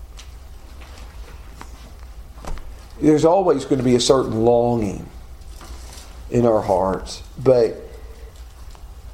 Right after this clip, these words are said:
for some things, I mean, I can think of books I like that I don't have. But, but same time, we must be deeply thankful for what he does give us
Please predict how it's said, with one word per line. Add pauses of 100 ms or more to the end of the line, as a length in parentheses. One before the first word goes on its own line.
(480)
for
some
things,
I
mean,
I
can
think
of
books (240)
I
like (760)
that
I
don't
have. (1500)
But, (480)
but
same
time, (1000)
we
must
be
deeply
thankful
for
what
he
does
give
us